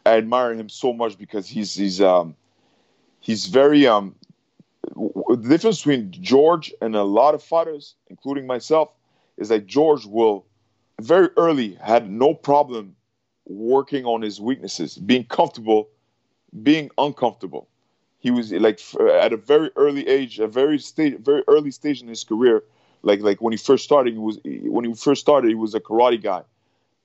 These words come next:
Good kicks, decent hands. Jiu-jitsu was so-so.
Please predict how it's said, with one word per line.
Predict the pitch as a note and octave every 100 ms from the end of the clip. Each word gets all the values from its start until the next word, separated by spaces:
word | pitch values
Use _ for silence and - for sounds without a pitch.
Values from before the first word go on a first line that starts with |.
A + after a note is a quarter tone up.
| _ _ _ _ -
Good | C3 C#3+ _
kicks, | - C#3 - - - _ _ - G#2
decent | B2+ C3 C3 A#2
hands. | A#2+ A#2 A2+ - - _ _ _ _ _ _ _ _ _ _ _
Jiu-jitsu | F2 G#2 B2+ - B2
was | A2
so-so. | - C3 A#2 - A#2+ A#2